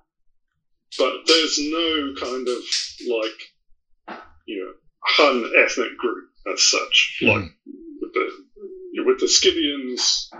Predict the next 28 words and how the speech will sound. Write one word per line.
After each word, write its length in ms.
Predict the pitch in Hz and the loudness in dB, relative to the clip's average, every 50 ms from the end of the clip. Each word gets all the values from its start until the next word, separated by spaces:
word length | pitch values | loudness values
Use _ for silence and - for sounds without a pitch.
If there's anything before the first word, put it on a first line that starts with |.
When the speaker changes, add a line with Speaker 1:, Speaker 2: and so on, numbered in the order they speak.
| - - _ _ _ | -20 -20 _ _ _
Speaker 1:
you 120 | - 104 - | -6 0 2
know, 60 | 123 | 4
they 80 | 123 | 4
were 200 | 123 123 120 120 | 4 2 0 0
all 120 | 120 117 110 | -4 -8 -8
kind 240 | - 131 117 110 110 | -10 -8 -8 -8 -6
of 80 | 101 | -6
an 160 | 110 107 101 | -6 -6 -4
Iranic 320 | 104 113 117 113 110 101 98 - - - | -4 -2 -4 -4 -6 -8 -12 -16 -8 -6
people. 380 | 170 165 156 - 151 139 135 127 - _ _ - - _ _ _ _ - _ _ _ _ _ _ _ _ _ _ _ _ _ _ _ _ _ _ _ _ _ - - - - - - - | -6 -6 -4 -4 -6 -6 -6 -8 -12 _ _ -20 -20 _ _ _ _ -20 _ _ _ _ _ _ _ _ _ _ _ _ _ _ _ _ _ _ _ _ _ -2 -2 -2 -4 -10 -6 -2
The 280 | 110 107 104 104 107 - | -2 0 0 0 -2 0
Huns 420 | - 170 147 143 131 117 107 101 | 2 2 2 2 0 0 -2 -2
are 60 | 98 - | 0 0
different. 440 | - - - - 104 92 92 92 - _ - | 0 0 0 -6 -8 -8 -8 -14 -14 _ 0
So 420 | - - 127 117 117 113 104 - - _ - - | 2 4 4 4 2 0 -4 -8 -16 _ -12 -8
we 100 | 113 110 | -8 -2
go 140 | - 123 113 | 0 0 2
back 220 | 107 107 107 - - | 2 0 0 0 0
to 120 | - 110 | -2 -2
that 260 | 104 107 107 - - - _ _ _ | -2 -2 -4 -4 -6 -10 _ _ _
bit 120 | - - 123 | -10 -8 -8
in 100 | 120 107 - | -8 -4 -2
Altai. 640 | - 110 107 107 - - 160 156 160 160 160 151 - - - _ _ _ _ _ _ _ _ _ _ _ _ | -2 -2 -2 0 2 2 2 4 2 0 -2 -4 -8 -12 -20 _ _ _ _ _ _ _ _ _ _ _ _
So 220 | - - 139 123 | 0 4 4 4
in 60 | 131 | 4
Altai, 500 | 147 143 139 127 - - - 175 175 160 147 | 4 4 4 2 2 2 0 2 2 2 2
we've 180 | 135 131 - - | 0 -2 0 0
got, 140 | 156 135 | 0 0